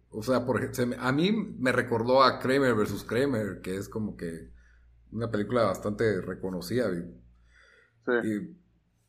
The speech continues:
Speaker 1: <clears throat> ahora, Ford versus Ferrari sí se me hace como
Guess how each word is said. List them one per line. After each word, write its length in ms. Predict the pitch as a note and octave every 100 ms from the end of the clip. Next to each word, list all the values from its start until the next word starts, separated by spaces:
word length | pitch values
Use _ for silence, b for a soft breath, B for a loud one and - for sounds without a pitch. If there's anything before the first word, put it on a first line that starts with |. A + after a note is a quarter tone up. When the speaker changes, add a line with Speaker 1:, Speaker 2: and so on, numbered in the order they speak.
| _ _ _ _ -
Speaker 1:
<clears throat> 840 | - - G#3+ - - - - -
ahora, 240 | A#2 B2
Ford 220 | G#2+ C#3+ D#3
versus 260 | E3+ D#3
Ferrari 360 | - A2 A#2+ D3+
sí 100 | -
se 120 | C#3
me 100 | B2
hace 160 | A#2 C3+
como 460 | B2+ F#2 D#2 -